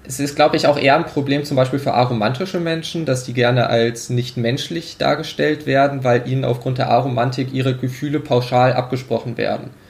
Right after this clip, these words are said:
was halt nicht stimmt. Nur weil ich keine an-, romantische Anziehung zu einem an-, anderen Menschen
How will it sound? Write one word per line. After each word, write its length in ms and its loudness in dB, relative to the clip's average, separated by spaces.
was 200 -2
halt 340 4
nicht 180 0
stimmt. 420 -2
Nur 260 2
weil 160 6
ich 180 -2
keine 280 2
an-, 260 -2
romantische 420 -2
Anziehung 300 -4
zu 100 -4
einem 140 -2
an-, 240 -2
anderen 200 0
Menschen 460 -4